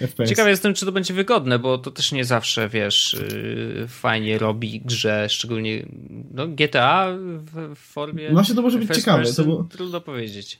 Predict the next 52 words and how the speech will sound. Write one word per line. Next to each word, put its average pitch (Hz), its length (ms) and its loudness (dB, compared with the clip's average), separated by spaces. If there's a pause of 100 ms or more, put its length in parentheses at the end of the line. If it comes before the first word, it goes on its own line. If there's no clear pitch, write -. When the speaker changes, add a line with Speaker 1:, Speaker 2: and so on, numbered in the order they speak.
(120)
Speaker 1:
Ja 135 120 2
myślę, 185 180 4
że 180 100 4
spróbuję, 165 460 6
szczególnie, 143 420 0
że 143 160 2
ja 135 140 2
przeszedłem 135 400 0
już 139 160 -2
takim 127 340 0
normalnym 127 440 4
trybem, 180 360 2
więc 208 220 0
teraz 196 240 0
mogę 165 180 6
sobie 160 200 0
przejść 147 460 0
jeszcze 131 420 0
przez 127 380 -8
granicę 123 340 0
jako 117 300 -6
F 117 120 -4
P - 200 -4
S. - 240 -12 (800)
Bo 127 80 -2
to 165 80 4
by 170 80 8
było 170 220 8
fajne 165 240 8
na 160 60 8
Speaker 2:
Okej. 151 120 6
Speaker 1:
zasadzie 160 200 2
takie 160 240 2
zwiedzania 139 880 6
miasta, 127 640 -2
wiesz, 120 280 -2
jesteś, - 380 -4 (680)
to 139 160 -2
ty 170 260 6
zwiedzasz 135 380 0
miasto, 120 420 0
tak? 127 120 -6
Jakby 127 180 -2
w - 40 -10
trzech 156 220 0
postaciach, 170 520 0
tak 107 140 -6
trochę 123 220 -4
jak 123 140 0
Jezus, 107 300 4
ale 135 180 0
wiesz. 110 300 0